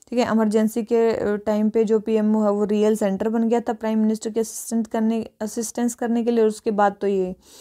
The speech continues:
हर काम करता है। इसमें क्या क्या होता है? Its functions in-, include assisting the पीएम, ठीक है, हर टाइप के काम में,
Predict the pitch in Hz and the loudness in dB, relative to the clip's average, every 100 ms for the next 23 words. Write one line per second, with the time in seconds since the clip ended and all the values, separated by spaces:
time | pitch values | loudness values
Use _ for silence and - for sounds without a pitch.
0 | - - _ 220 214 214 233 233 220 226 | -20 -20 _ -4 2 2 4 2 0 0
1 | 233 240 233 247 220 226 185 - 185 185 | 2 0 0 -2 2 2 2 -2 -8 -8
2 | - - - 269 269 247 220 220 247 233 | -18 -20 -6 -4 -2 0 2 2 2 2
3 | 226 - _ 220 220 226 240 - - 202 | -2 -4 _ -2 0 2 2 0 -4 -6
4 | 214 - 233 226 226 - 214 214 226 - | -6 -4 -2 0 -2 -2 -2 0 -2 -6
5 | _ _ 247 240 226 208 208 214 208 - | _ _ -2 0 2 2 2 0 0 -2
6 | 220 220 208 208 208 208 | -2 -2 -2 0 0 -2